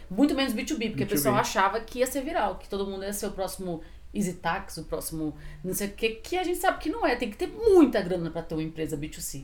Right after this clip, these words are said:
Speaker 1: Muita. Então, por isso que a gente tanto foca no B two B. Então foi, esse momento foi muito especial, super novinha, assim, tipo,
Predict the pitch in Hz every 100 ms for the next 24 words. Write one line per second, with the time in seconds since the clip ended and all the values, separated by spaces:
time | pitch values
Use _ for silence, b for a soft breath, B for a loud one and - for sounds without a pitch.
0 | - 294 440 453 403 262 202 151 156 214
1 | 214 302 - 294 - 262 240 208 202 220
2 | 220 226 220 196 170 b b b b 151
3 | 160 185 175 214 196 214 214 220 208 208
4 | 247 220 240 - 233 - 196 185 196 269
5 | 269 269 269 180 208 247 233 220 208 -
6 | 190